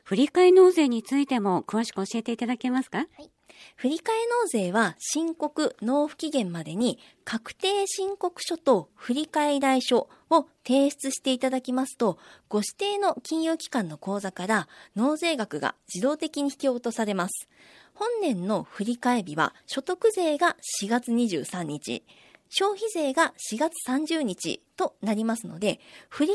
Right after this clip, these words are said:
Speaker 2: 納税をご利用いただく場合は、振替日の前日までに預貯金口座の残高を確認していただくようにお願いいたします。振替依頼書の提出も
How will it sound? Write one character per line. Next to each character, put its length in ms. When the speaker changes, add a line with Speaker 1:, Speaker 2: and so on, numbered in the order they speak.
Speaker 2:
納 60
税 220
を 280
ご 120
利 120
用 180
い 100
た 80
だ 140
く 100
場 120
合 160
は、 280
振 320
替 240
日 80
の 180
前 120
日 300
ま 120
で 100
に 240
預 200
貯 40
金 220
口 260
座 140
の 220
残 240
高 300
を 60
確 300
認 220
し 60
て 120
い 60
た 100
だ 100
く 140
よ 120
う 40
に 180
お 80
願 240
い 40
い 20
た 100
し 100
ま 120
す。 180
振 120
替 240
依 60
頼 160
書 100
の 120
提 220
出 180
も 180